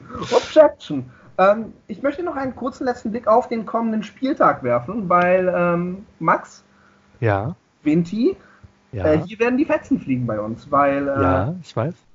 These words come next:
Speaker 1: das zweite Spiel ist Seattle Dragons bei Tampa Bay. Äh,
Speaker 2: Das
Speaker 1: beziehungsweise
Speaker 2: stimmt.
Speaker 1: Tampa Bay bei Seattle, Entschuldigung. Es ist ja immer at.
Speaker 2: Genau, richtig, ja. <laughs> Also, ähm, ja, ich erwarte gar nichts mehr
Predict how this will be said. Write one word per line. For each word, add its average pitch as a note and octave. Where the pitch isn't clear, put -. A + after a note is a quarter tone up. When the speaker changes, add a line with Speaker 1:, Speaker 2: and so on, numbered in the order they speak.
Speaker 1:
das D#3+
zweite F3
Spiel G#3
ist -
Seattle F3
Dragons A#3
bei F3+
Tampa A3
Bay. C#4+
Äh, -
Speaker 2:
Das F3+
Speaker 1:
beziehungsweise G3
Speaker 2:
stimmt. G3+
Speaker 1:
Tampa F#3
Bay F3+
bei E3
Seattle, C3+
Entschuldigung. A#2
Es -
ist D3+
ja C#3+
immer C3
at. A2
Speaker 2:
Genau, A2
richtig, -
ja. -
<laughs> -
Also, C3
ähm, A#2
ja, G#2+
ich C3+
erwarte B2+
gar G#2+
nichts -
mehr E3+